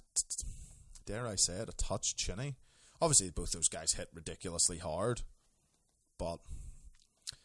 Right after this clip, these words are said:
I just think I've picked Cummins.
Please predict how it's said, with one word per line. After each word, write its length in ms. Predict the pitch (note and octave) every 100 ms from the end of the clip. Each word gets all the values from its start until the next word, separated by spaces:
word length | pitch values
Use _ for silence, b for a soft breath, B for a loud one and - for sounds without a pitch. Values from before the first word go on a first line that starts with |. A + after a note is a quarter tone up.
| B B B
I 120 | -
just 180 | A2 G#2
think 220 | G2+ F#2 - - _ _ _ _ _ _ _ -
I've 200 | A#2 A#2
picked 220 | B2+ -
Cummins. 560 | - E2+ A2+ A2+ -